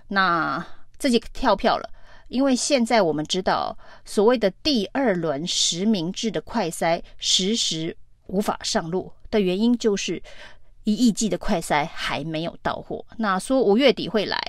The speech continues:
结果五月底显然并没有到货，不然为什么指挥中心拖了这么久，第二轮的这个实名制的快筛还没有宣布正式可以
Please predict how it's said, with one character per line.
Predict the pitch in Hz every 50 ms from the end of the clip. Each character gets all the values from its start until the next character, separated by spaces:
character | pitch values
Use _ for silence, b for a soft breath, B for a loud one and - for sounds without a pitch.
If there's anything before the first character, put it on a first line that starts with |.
| - - - -
结 | - -
果 | 214 208 185
五 | 131 190
月 | 208 254 240
底 | - - 160
显 | 170 - - - - 185 156 123 120
然 | 131 127 123 123 143 - B B B B B B B B
并 | - 269 220 190
没 | 170 175 180
有 | 185 - - -
到 | 214 180 156
货， | 160 - 202 - - -
不 | - 302
然 | 285 220 170 165 165 170 202 b b b b b b b
为 | 254 294 349 330 269 196
什 | 170 - - -
么 | - - 71 - - - - - - - - -
指 | - - 190 185
挥 | 233 254 262
中 | 226 240 240
心 | 233 - 240 233
拖 | - - - 254 254
了 | 240 214
这 | - - - - 311 302
么 | 262 185 160
久， | - - - - - - - b b b b b b -
第 | - 294 262 208 - -
二 | 277 277 233 190
轮 | 165 165 165 143 139 160
的 | 160 165 - 147 - - - -
这 | - - 196
个 | - 175 170
实 | - - - - 170 185
名 | 208 208 175 170 180
制 | - - 233 208
的 | 160 156 -
快 | - - 226 180 160
筛 | 156 - - 160 151 156 B B B B B B
还 | - - 170 170
没 | 170 170 190
有 | 202 143 -
宣 | - - - 196 175 180 185
布 | - 208 180 - - b b b b -
正 | - 226 185 170
式 | 160 - - - 175 -
可 | - - 175 143
以 | 143 156